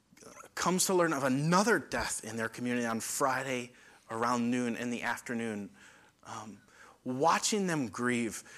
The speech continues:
watching them come together as a community was incredible.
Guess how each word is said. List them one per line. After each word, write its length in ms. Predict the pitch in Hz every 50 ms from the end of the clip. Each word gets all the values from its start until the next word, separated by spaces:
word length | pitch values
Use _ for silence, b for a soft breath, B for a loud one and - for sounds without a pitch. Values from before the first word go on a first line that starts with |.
| B B B
watching 460 | - 127 127 135 - - - 165 156 147
them 200 | 143 135 127 - -
come 460 | - - - 156 160 170 196 208 202
together 520 | 175 180 156 135 135 127 127 123 117 107 - -
as 160 | 120 117 -
a 60 | -
community 800 | - - - 120 113 117 123 123 120 117 104 98 95 92 95 - B B B B B B B B
was 180 | 131 127 120 -
incredible. 1040 | - - 120 113 113 107 - - - - - 139 123 113 107 87 87 80 87 -